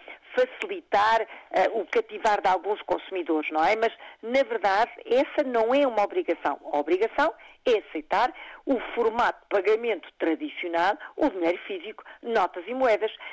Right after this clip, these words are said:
E, e realmente, numa sociedade, eh, que obviamente é atenta às novidades tecnológicas, eh, que tem o conforto e a comodidade que o pagamento eletrónico, o pagamento à distância, o contactless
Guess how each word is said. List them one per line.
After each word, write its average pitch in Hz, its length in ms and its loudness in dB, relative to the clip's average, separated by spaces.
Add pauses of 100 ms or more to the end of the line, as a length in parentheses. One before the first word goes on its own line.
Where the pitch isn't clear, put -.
(180)
E, 254 420 0
e 214 120 2
realmente, 233 540 2 (160)
numa 233 360 2 (100)
sociedade, 202 800 0 (360)
eh, - 420 0
que - 120 0
obviamente 170 640 0
é 175 60 -2
atenta 190 420 0
às 196 80 -2
novidades 185 460 -2
tecnológicas, 190 840 -2
eh, 185 380 -2
que - 180 -14
tem 196 420 0 (240)
o 226 160 -4
conforto 220 720 0
e 175 100 4
a 170 40 -2
comodidade 202 720 -2 (140)
que 214 260 0 (240)
o 202 100 -2
pagamento 208 600 -2
eletrónico, 190 720 0
o - 20 -20
pagamento 160 380 -4
à 220 60 4
distância, 196 500 -2
o - 40 -2
contactless 170 680 -2